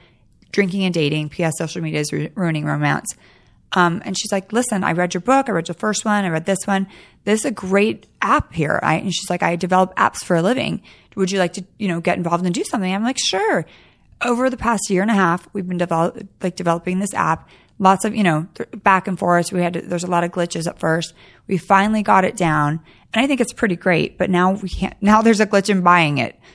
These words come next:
So, ugh. But I'm excited. I wanna get it on my phone. I can't wait to block people out because I'm that person.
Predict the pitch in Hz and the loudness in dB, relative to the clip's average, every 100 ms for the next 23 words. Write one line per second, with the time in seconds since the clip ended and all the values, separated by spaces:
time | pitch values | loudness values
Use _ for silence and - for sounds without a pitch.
0 | _ _ - 180 165 160 - - 294 277 | _ _ 0 2 2 0 -8 -6 -2 -2
1 | 269 208 - _ _ _ - 196 - - | -2 -4 -8 _ _ _ 0 0 0 -8
2 | _ - 196 240 240 240 - _ - 185 | _ 0 2 4 2 -2 -12 _ -16 -6
3 | 180 156 151 - 185 202 196 185 - 170 | -2 -2 -2 0 2 2 2 -2 -2 -2
4 | 175 185 208 208 202 - - 156 175 175 | 0 -2 0 0 0 -2 -4 -2 -2 -2
5 | 175 165 208 190 190 220 208 - 262 349 | -4 -4 -4 2 2 2 -2 2 4 4
6 | - 196 226 143 139 | 2 0 0 0 -2